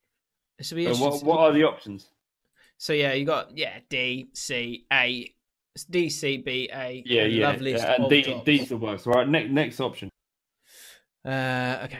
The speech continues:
Speaker 2: Hooch, Hooch, get Hooch in fucking bin. D.
Speaker 1: Never tried
Speaker 2: Any,
Speaker 1: it.
Speaker 2: any adult drinking Hooch is a fucking twat.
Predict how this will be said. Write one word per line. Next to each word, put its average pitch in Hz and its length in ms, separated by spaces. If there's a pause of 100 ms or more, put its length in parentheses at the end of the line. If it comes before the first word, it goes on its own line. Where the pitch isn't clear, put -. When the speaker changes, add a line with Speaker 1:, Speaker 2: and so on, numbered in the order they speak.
(140)
Speaker 2:
Hooch, 160 400
Hooch, 156 420
get 156 320
Hooch 139 380
in 117 180
fucking 110 460
bin. 95 480
D. 104 500
Speaker 1:
Never 151 260
tried 135 340
Speaker 2:
Any, 135 100
Speaker 1:
it. - 20
Speaker 2:
any 156 300
adult 135 480
drinking 117 440
Hooch 110 440
is 101 160
a 95 60
fucking 104 640
twat. - 560